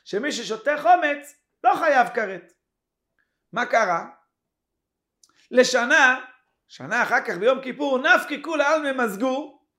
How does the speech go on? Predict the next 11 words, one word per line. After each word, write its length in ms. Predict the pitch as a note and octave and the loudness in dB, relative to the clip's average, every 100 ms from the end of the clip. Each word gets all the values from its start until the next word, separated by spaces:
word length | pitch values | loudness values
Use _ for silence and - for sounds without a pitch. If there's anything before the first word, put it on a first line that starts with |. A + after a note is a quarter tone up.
| _ _ _ _ _ _ _ _ _ _ _ _ F3 | _ _ _ _ _ _ _ _ _ _ _ _ -6
ושתו 640 | A3+ C4+ B3 F#4 F4 C#4+ | -4 0 -2 0 0 0
חלה, 400 | G3 D4+ D#4+ C#4 | 0 0 0 -2
שתו 300 | - - C4+ | -8 -14 -14
חומץ 460 | - C4+ B3+ - G#3 | -6 -4 -4 -8 -10
מעורב 440 | A3 A3 B3 G#3 | -6 -2 -2 -2
במים. 400 | B3+ B3+ B3+ A3+ _ _ _ _ _ | -2 -2 -4 -8 _ _ _ _ _
שמע 420 | - B2+ E3+ G3+ | -18 -12 -6 -4
רב 100 | F3 | -4
גידל 280 | E3 G#3+ G#3+ | -8 -14 -12
והקפד, 480 | G#3+ E3+ - A#3 A3 F#3+ | -12 -14 -10 -8 -6 -6
אמר, 300 | G3+ A#3 | -4 -2